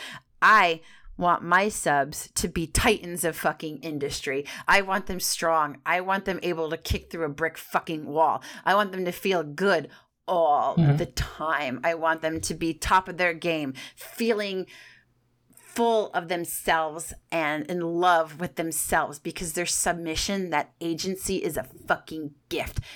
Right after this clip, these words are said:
Speaker 1: And if you lay that at my feet, I don't want you weak-willed and lily-livered and frightened all the time in the world. Yeah, sure, you can be, but don't bring me that part.
Speaker 2: Empower them and,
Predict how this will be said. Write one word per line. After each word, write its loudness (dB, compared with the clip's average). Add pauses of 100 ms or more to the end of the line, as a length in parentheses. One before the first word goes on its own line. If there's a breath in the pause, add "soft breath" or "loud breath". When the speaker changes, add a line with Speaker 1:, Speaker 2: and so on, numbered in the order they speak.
Speaker 1:
And -4
if -4
you 2
lay 2
that 6
at 2
my -2
feet, -4
I 6
don't 2
want 0
you -2
weak-willed 0
and -8
lily-livered 4
and -8
frightened 0
all 2
the -10
time 0
in -6
the -4
world. 0 (220 loud breath)
Yeah, 0
sure, -2
you -2
can -2
be, -4 (200 loud breath)
but -4
don't -4
bring -4
me -6
that -4
part. -2 (460 loud breath)
Speaker 2:
Empower 6
them 2
and, -4